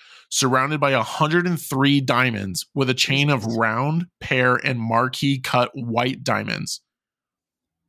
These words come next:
Speaker 1: This is the part that I actually really like the most, is because, again, Princess Diana had just tragically lost her life. It was sold at auction, benefiting both the Diana, Princess of Wales Memorial Fund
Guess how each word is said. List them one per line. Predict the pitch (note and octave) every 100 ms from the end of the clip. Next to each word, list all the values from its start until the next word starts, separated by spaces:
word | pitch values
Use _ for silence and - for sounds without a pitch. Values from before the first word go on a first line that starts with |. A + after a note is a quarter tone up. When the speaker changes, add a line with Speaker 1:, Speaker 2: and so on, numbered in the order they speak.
| _
Speaker 1:
This | C3 D#3+
is | F3+
the | F#3
part | F#3 F3+
that | C#3+
I |
actually | A#2 B2 B2 A2+
really | A2 G#2
like | F#2+ F#2+ - -
the | A2+
most, | G2+ G2+ F2 - -
is | A#2+
because, | A#2 A#2 G#2+ -
again, | B2 A2+ F#2+ F2 - _
Princess | - A#2+ A#2+
Diana | A#2 A2 G#2+ A2
had | G#2+
just | G#2+ G2 F#2+
tragically | - G2+ - - F#2
lost | F#2 -
her | -
life. | - - _ _ _ _ _ _ _ _
It | C3+
was | C#3 C3+
sold | - C3+ B2+ D#3
at | D#3+ -
auction, | G2+ C#3+ E3+ - G#2+ F#2+ A2
benefiting | A#2+ C3 D3 D3 C3
both | B2+ B2+ C#3 C3+
the | B2+ C3
Diana, | B2 A#2 A2 A#2 D3
Princess | D3 - C3 D3+ E3+
of | C#3
Wales | B2 A#2+ B2+
Memorial | A#2 A2 C#3+ F3 B2
Fund | G2+ G#2+ G2+ G#2+